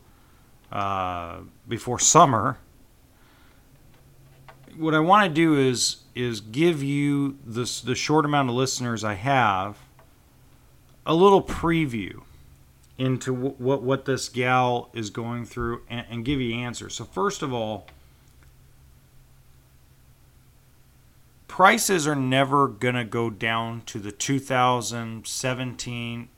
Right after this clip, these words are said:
eighteen, and nineteen numbers. It's, it's never gonna happen. Y-, let's just, let, let, let's just say that, let's hypothetical. Let's look at the lever pulled.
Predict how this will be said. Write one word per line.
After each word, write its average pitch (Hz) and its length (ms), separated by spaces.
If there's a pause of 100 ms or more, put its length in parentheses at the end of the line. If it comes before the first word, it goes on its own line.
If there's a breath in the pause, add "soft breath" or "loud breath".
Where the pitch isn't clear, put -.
(120)
eighteen, 120 680 (120)
and 104 280
nineteen 110 640
numbers. 87 600 (1700 soft breath)
It's, - 300
it's 135 240
never 160 360
gonna 151 200
happen. 113 460 (3500)
Y-, 151 160 (100)
let's 190 300
just, 220 340
let, 208 180
let, 190 200
let's 214 300
just 202 220
say 175 280
that, 123 440 (1500)
let's 180 220
hypothetical. 147 680
Let's 131 140
look 175 140
at 143 80
the 123 80
lever 107 400
pulled. - 340